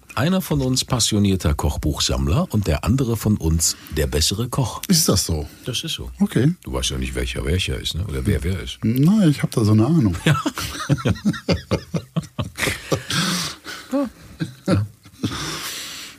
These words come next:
Speaker 1: Wir stellen euch in jeder Folge zwei Kochbücher vor und unterhalten uns im Anschluss mit Menschen, die mit Kochbüchern zu tun haben.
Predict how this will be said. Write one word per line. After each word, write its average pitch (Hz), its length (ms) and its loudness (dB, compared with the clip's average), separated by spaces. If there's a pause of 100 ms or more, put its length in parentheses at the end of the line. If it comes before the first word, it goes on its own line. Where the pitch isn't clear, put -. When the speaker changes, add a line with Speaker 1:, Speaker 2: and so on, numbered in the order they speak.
(220)
Speaker 1:
Wir 117 120 4
stellen 180 320 4
euch 135 300 2
in 110 100 4
jeder 147 260 4
Folge 104 320 4
zwei 87 240 2
Kochbücher 78 540 0
vor 127 320 2
und 202 180 2
unterhalten 98 460 2
uns 101 180 2
im 87 100 0
Anschluss 90 460 0
mit 71 180 -2
Menschen, 80 380 0
die 73 60 2
mit 65 180 -2
Kochbüchern - 540 0
zu 151 160 0
tun 104 260 2
haben. - 160 -6